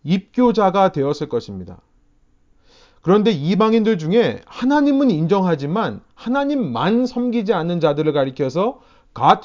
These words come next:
fearer, 하나님을 경외하는 자라고 불렀던 것입니다. 그는 백부장이라는 자기의 위치 때문에 하나님만을 섬길 수는 없었습니다.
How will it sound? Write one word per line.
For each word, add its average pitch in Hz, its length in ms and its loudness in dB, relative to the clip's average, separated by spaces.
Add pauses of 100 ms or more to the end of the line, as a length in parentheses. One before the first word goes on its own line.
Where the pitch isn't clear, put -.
fearer, 143 500 0 (680)
하나님을 247 580 4
경외하는 196 600 0
자라고 147 540 2
불렀던 180 360 -2
것입니다. 104 500 -6 (560)
그는 185 340 4
백부장이라는 233 840 2
자기의 190 340 0
위치 185 240 -6
때문에 185 580 -2 (400)
하나님만을 247 720 2
섬길 220 280 -2
수는 220 200 -2
없었습니다. 151 600 -6